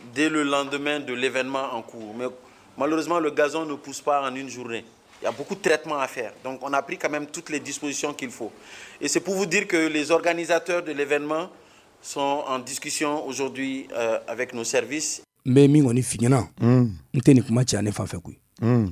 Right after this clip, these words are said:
Speaker 2: Maa mun bɛ yen n'u ka baara bɛnnen don min ye terrain yɛrɛ entretien ma,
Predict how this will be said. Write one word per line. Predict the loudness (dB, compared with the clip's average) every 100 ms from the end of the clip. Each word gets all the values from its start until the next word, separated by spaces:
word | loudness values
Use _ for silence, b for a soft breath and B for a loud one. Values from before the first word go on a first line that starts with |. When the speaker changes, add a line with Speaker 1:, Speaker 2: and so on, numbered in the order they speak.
| 4
Speaker 2:
Maa | 6 8
mun | 8 6
bɛ | 8
yen | 8
n'u | 6
ka | 2
baara | 0 2 2
bɛnnen | 2 0 0
don | 0 2
min | 4 2
ye | 0 -2
terrain | -2 0
yɛrɛ | 0 -2 -4
entretien | -4 -2 2 2
ma, | 2